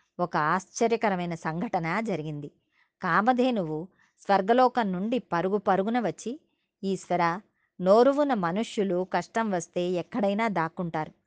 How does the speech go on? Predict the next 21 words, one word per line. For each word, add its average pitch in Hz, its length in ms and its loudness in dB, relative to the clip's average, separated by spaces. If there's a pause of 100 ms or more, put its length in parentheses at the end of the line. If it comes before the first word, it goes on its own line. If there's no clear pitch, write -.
(380)
కానీ 208 340 2
మా 208 140 2
ఆవులు, 185 840 0
ఎద్దులు, 190 520 0
దూడలు 185 500 -2 (400)
నోరు 208 320 6
లేని 247 300 2
జీవములు, 165 540 -6 (460)
వాటిని 240 380 6
బయట 185 340 0
కట్టేస్తారు. 160 640 -4 (520)
కానీ 160 480 -6 (160)
నీవు 185 300 -2
జగద్భర్తవు, 170 880 -4 (500)
జగన్నాథుడవు, 202 920 4 (400)
విశ్వేశ్వరుడవు, 190 1040 4 (420)
మా 190 180 4
కష్టం 202 500 -2
నీకు 175 240 -4
తెలుసు. 165 360 -4 (340)
అందుకని 185 560 -2